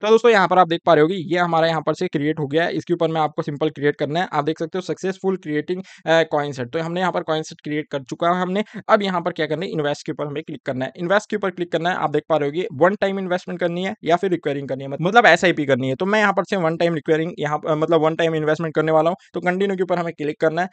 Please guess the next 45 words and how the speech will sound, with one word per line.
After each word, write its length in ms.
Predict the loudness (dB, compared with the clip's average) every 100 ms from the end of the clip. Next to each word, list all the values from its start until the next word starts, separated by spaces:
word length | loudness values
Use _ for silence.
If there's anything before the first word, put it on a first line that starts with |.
| -2
यहाँ 220 | 0 0 0
पर 140 | 0
आप 100 | 0
देख 140 | -2 0
पा 80 | 2
रहे 80 |
हो 60 | 2
कि 80 | 0
आपके 320 | 0 -2 0
पास 220 | -2 -2
में 60 | -4
ऊपर 280 | -4 0 0
में 100 | 0
अमाउंट 300 | 0 -2 0
होगा, 240 | 0 0 -2 -8
जैसे 160 | -6
कि 60 | -2
मेरे 140 | -2
पास 180 | -2 -4
में 60 | -4
सेवेंटी 300 | -4 -2 -2
फ़ाइव 160 | -2
डॉलर, 220 | 0 -2 -2
तो 80 | -2
मैं 80 |
पूरा 200 | -2 -2
सेवेंटी 300 | -2 -2 -2
फ़ाइव 180 | -2 -2
डॉलर 240 | 0 -2 -2
जो 80 |
कि 140 | -2 -4
हमारे 220 | -2 -2
पास 180 | -4 -4
में 120 | -6
इंडियन 260 | -6 -4 -2
रुपीज 260 | -2 -4 -6
में 120 | -8
सिक्स 280 | -8 -6 0
थाउजेंड 260 | 2 0 -4
सिक्स 240 | -8 -8
हंड्रेड 240 | -6 -2
एंड 140 | -2 -4
फिफ्टी 280 | -8 -6 -6
थ्री 140 | -4
रुपीज, 320 | -4 -4 -4